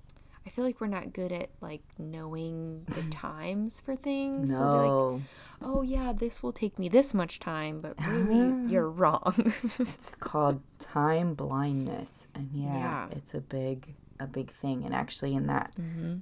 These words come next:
Speaker 2: the coaching and accountability group I'm in right now, we're doing, um, that's part of our assignment every week is we have to time different tasks.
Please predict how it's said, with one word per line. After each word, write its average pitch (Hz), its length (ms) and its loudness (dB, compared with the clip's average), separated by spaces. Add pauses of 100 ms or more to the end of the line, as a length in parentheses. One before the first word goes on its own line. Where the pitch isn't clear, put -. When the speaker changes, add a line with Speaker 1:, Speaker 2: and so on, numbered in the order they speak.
Speaker 2:
the 143 160 -2
coaching 170 520 -2
and 160 100 -2
accountability 160 920 -4
group - 380 -4 (260)
I'm 147 220 -2
in - 340 -4
right - 240 -4
now, - 460 -6
we're - 200 -6
doing, 160 720 -4
um, 175 600 -2 (280)
that's - 160 -8
part 202 280 -2
of 214 180 -2
our 214 140 2
assignment 247 480 4
every 143 240 -2
week - 260 -4
is 156 160 -2
we 165 140 -4
have 165 260 -4
to 180 80 -10
time 175 760 -4 (360)
different 175 400 -4
tasks. - 760 -6